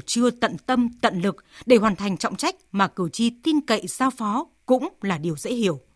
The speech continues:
Trong kỳ bầu cử đại biểu Quốc hội khóa mười lăm và đại biểu Hội đồng Nhân dân các cấp,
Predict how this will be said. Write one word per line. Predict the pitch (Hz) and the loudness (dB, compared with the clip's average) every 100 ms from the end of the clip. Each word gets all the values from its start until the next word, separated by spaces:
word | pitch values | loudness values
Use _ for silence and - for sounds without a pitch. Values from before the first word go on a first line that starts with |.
| _ _ _ _ _ _ _ _ _ _ - - | _ _ _ _ _ _ _ _ _ _ -20 -16
Trong | - 277 254 | 0 4 4
kỳ | 240 | 4
bầu | 196 | 0
cử | - 196 | 0 -2
đại | 175 | -2
biểu | 180 165 | -4 -4
Quốc | 285 | -4
hội | 226 175 | -2 -4
khóa | - 170 226 | -2 -2 0
mười | 226 | 2
lăm | 190 196 - _ - - | 0 0 -4 _ -20 -6
và | - | 0
đại | 226 | 2
biểu | 214 190 | 2 0
Hội | 185 | 0
đồng | 190 | -4
Nhân | 156 208 | -2 -4
dân | 180 208 | -2 -4
các | 185 311 | -2 -4
cấp, | 302 | -2